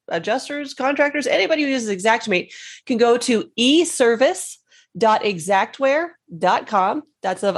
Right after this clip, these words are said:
right now, like, uh, they might change to Verisk soon, I don't know. But as of right now, it's e service dot exactware dot com. And you can search, uh, right there on that screen when you log in, use your Xactimate credentials to log in. But right on that screen,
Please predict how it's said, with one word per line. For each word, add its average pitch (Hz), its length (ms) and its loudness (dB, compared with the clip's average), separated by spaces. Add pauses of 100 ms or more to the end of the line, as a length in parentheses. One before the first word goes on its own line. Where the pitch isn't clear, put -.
(140)
right 185 180 0
now, 175 400 0
like, 156 260 -6 (240)
uh, 110 240 0
they 175 120 -2
might 175 220 2
change 170 320 0
to 175 80 0
Verisk 151 520 0
soon, 156 240 -4
I 156 80 2
don't 151 140 0
know. 151 120 4
But - 220 -2 (240)
as 294 160 4
of 262 140 2
right 220 180 2
now, 185 280 4
it's 185 260 -2
e 262 180 0
service 220 600 0
dot 175 400 0 (340)
exactware 202 840 -2 (120)
dot 160 360 -4
com. 220 420 0 (400)
And 381 140 4
you 339 80 0
can 320 100 0
search, - 560 -2 (200)
uh, 220 240 4 (100)
right 294 180 -2
there 294 120 2
on 247 80 0
that 233 120 0
screen 240 360 -4
when 208 180 -2
you 214 100 0
log 208 300 2
in, 214 240 0
use 214 200 -4
your 196 140 0
Xactimate 190 460 -2
credentials 185 460 -4
to 185 40 -4
log 170 240 2
in. 311 220 2 (360)
But 202 60 -6
right 262 180 4
on 254 120 2
that 233 180 -2
screen, 285 480 -4